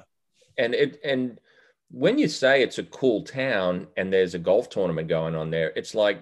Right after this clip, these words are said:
literally the eighteenth green is in the middle of, almost in the middle of town. That's what it feels like. So it is, it's, it's an incredible, it's an incredible week of golf. You know, you're playing at the home of golf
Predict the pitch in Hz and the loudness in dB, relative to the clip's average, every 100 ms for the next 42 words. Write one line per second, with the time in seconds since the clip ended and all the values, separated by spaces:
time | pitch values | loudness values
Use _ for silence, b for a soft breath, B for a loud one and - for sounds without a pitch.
0 | - 107 127 165 90 80 90 85 - _ | -8 -2 0 2 2 0 -2 -4 -10 _
1 | _ 107 - 107 90 107 90 85 104 90 | _ -8 0 0 0 0 -2 -2 -2 0
2 | 82 80 85 80 80 82 _ - 90 85 | -2 -4 -4 -6 -6 -12 _ -8 -4 -4
3 | 73 71 147 120 85 104 85 90 85 67 | -6 -2 2 4 2 0 -4 -2 -2 -4
4 | - 123 95 - - _ 101 90 98 - | -8 -8 -8 -8 -16 _ -8 -2 -2 -2
5 | - 98 90 82 73 69 - b b b | -4 -2 -2 -2 -8 -8 -14 b b b
6 | b _ - 127 113 113 165 214 143 107 | b _ 0 6 8 6 4 4 2 0
7 | - - 113 - - 131 - 110 98 95 | -8 -8 -8 -8 -8 -8 -4 -4 -4 -6
8 | - 143 143 110 113 110 107 - _ _ | 2 4 6 4 6 6 4 0 _ _
9 | _ _ _ _ 95 95 95 147 151 135 | _ _ _ _ -12 -8 -4 2 4 4
10 | 104 101 95 82 85 80 87 - - 92 | 2 0 0 -2 2 2 2 -2 -8 -4
11 | 85 85 85 104 98 90 - 82 95 104 | -2 -4 -2 0 0 0 -4 -2 0 0
12 | 98 - 80 82 82 - | -2 0 2 2 0 -6